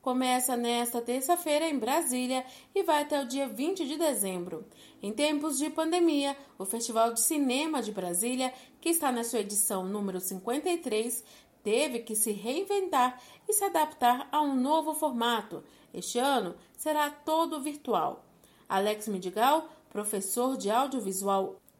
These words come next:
há anos, não perde uma edição da Mostra de Cinema. Ele lembra que o evento faz parte da construção da cultura audiovisual do país e do cinema nacional.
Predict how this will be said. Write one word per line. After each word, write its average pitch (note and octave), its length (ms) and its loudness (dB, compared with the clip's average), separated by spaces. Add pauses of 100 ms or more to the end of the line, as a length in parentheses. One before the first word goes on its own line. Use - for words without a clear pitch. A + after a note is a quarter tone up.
(200)
há G3+ 160 2
anos, D#4 460 0
não E4 200 2
perde C#4+ 360 4
uma E4 160 2
edição B3+ 500 0
da E4 160 4
Mostra A#3+ 460 0
de A#3+ 80 -6
Cinema. A#3+ 640 -2 (320)
Ele G3 180 -2
lembra C#4 440 0 (260)
que - 80 -6
o G#4 100 6
evento A#3+ 460 0
faz G3+ 300 -2
parte B3+ 340 0
da G#3 140 0
construção D#4+ 880 0 (340)
da G4 80 2
cultura B3 680 0
audiovisual D#4+ 680 2
do A3+ 140 -4
país F4 460 2 (300)
e G#4+ 60 -2
do G#4+ 120 4
cinema A#3 460 0
nacional. A#3+ 720 -2